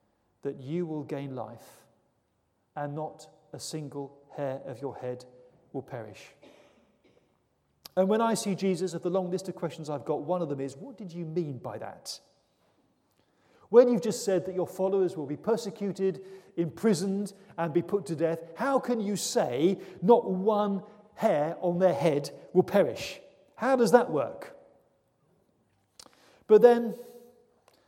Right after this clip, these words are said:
I tell myself, it probably works, 'cause in the end, all those who belong to Jesus will come through all that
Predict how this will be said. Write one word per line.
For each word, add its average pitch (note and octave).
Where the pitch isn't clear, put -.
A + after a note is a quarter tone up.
I E3+
tell A3
myself, F#3+
it F3+
probably G3+
works, D#3
'cause D#3+
in F#3+
the F#3+
end, D3
all F#3+
those F3
who E3
belong D#3+
to C3+
Jesus A#2+
will C#3
come E3+
through F3
all A2+
that -